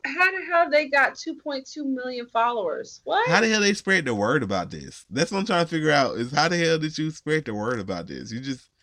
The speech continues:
Speaker 2: that's so, <laughs> man, okay, we getting outta here. Thank y'all for listening to the Awkward Minority Podcast. I think I've done tried to end this podcast, like, three times. Thank you for checking out the Awkward Minority Podcast.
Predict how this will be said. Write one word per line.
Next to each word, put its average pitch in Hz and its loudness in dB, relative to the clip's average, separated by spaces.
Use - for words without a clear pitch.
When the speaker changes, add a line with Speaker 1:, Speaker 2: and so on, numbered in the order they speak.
Speaker 2:
that's 131 -2
so, 147 -4
<laughs> - -20
man, 220 6
okay, 208 2
we 233 4
getting 196 2
outta 143 8
here. 101 0
Thank 220 2
y'all 220 6
for 196 0
listening 196 0
to 160 0
the - 4
Awkward 156 2
Minority 143 2
Podcast. 127 2
I 131 0
think 151 -2
I've 123 0
done 113 -4
tried 113 -2
to 69 -8
end 107 -6
this 110 -10
podcast, 107 -2
like, 92 -6
three 95 -4
times. 90 -8
Thank 226 4
you 202 -2
for 190 -6
checking 180 2
out 170 2
the - -2
Awkward 151 2
Minority 139 0
Podcast. 113 0